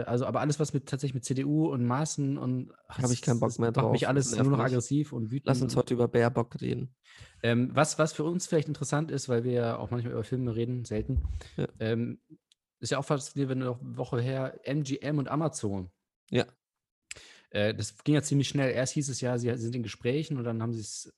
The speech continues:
Speaker 1: haben sie gesagt, „Ja komm, fuck it.“
Speaker 2: Nee, die Sache ist mit den
Speaker 1: Ähm,
Speaker 2: Gesprächen, es hat ja länger gedauert, nur wegen Bond.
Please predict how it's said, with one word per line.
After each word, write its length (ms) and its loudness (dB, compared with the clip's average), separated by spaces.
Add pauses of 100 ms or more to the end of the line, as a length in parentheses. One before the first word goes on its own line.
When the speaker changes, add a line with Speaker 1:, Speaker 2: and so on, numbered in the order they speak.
Speaker 1:
haben 160 -8
sie 80 -4
gesagt, 180 -10
„Ja 100 -8
komm, 220 -8
fuck 220 -10
it.“ 200 -6 (360)
Speaker 2:
Nee, 120 4
die 60 2
Sache 220 2
ist 100 -2
mit 140 0
den 60 4
Speaker 1:
Ähm, 40 6
Speaker 2:
Gesprächen, 500 0
es 200 -6
hat 120 2
ja 80 4
länger 260 4
gedauert, 500 2
nur 460 4
wegen 240 2
Bond. 340 0